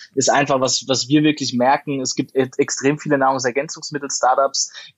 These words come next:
die, äh, ja, gefühlt hundert Produkte in den verschiedensten Kategorien anbieten. Und wir fokussieren uns halt eben nur auf das Thema Bitterstoffe.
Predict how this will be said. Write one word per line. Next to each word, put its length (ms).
die, 320
äh, 480
ja, 160
gefühlt 420
hundert 480
Produkte 460
in 80
den 80
verschiedensten 640
Kategorien 580
anbieten. 600
Und 220
wir 160
fokussieren 560
uns 180
halt 240
eben 400
nur 320
auf 160
das 160
Thema 240
Bitterstoffe. 760